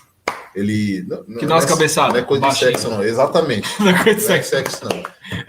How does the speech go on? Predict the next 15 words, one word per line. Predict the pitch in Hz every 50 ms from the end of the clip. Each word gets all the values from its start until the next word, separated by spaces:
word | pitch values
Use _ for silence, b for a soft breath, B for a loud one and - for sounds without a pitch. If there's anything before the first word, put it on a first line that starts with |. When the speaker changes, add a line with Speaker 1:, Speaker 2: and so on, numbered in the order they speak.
| 127 139 143
Speaker 2:
Não, | 139 131
não | 160 185 190
é | 170 -
sexo. | - - - 135 - 117 123 127
Speaker 1:
Mano, | 135 156 185 185 170 143 120 98 90 87 - _ _ _ _ _ _ _ _ _ _ _ _
o | - 139 156 180
Ariete | 185 190 160 - 151 175 185 185 170 175 - 156 143
ter | - 143 143
aparecido | 143 143 - 143 143 143 135 - - - - 131 143 120
nessa | 107 117 120 - - 123
remontagem | 113 117 151 143 139 131 117 117 - 110 123 123 - -
foi | - - 123 135
a | 147 -
mais, | 107 92 87 82 - 113 98 87
velho. | 92 - - -